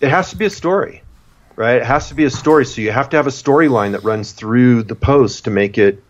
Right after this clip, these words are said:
compelling and to make it readable, right, to make it accessible. So you, before the post is ever written, I have to know the subject well enough that I can understand, like, okay, what is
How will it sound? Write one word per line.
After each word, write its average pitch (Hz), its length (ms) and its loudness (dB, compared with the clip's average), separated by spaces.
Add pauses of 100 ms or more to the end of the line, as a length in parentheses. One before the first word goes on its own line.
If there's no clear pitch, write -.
compelling 110 680 2
and 101 120 -4
to 98 80 -4
make 101 200 -2
it - 80 -4
readable, 104 600 0 (520)
right, 101 340 2
to 110 80 -6
make 104 220 0
it 101 60 0
accessible. 101 560 0
So - 160 -4
you, 107 120 -4 (320)
before 147 400 4
the 135 80 2
post 135 380 0
is 110 100 -4
ever 110 240 2
written, 107 600 0
I 107 100 0
have 123 140 -2
to 131 80 0
know 120 100 4
the 104 80 -2
subject - 440 -4
well 113 240 4
enough 110 180 -2
that 101 100 -6
I 95 80 0
can 107 160 -6
understand, 107 480 -2
like, 101 220 -2
okay, 110 220 0
what 131 460 0
is 120 540 2